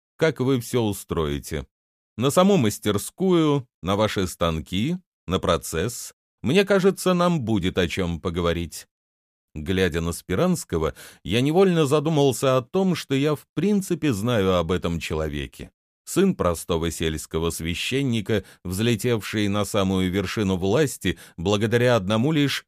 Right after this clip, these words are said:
своему гению. Архитектор невидимой империи законов и указов. Человек, который попытается пересобрать всю эту громоздкую,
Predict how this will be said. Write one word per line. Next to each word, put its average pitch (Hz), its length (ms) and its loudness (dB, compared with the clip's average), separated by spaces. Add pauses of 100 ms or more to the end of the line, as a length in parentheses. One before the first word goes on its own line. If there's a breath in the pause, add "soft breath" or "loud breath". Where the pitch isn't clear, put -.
своему 120 540 -2
гению. 90 600 -2 (500)
Архитектор 107 800 0
невидимой 98 640 2
империи 107 560 0
законов 104 800 -2
и 110 100 0
указов. 107 760 -4 (280)
Человек, 120 480 0
который 117 480 2
попытается 131 800 0
пересобрать 127 1080 -2 (160)
всю - 240 -2
эту 90 240 0
громоздкую, 98 920 -2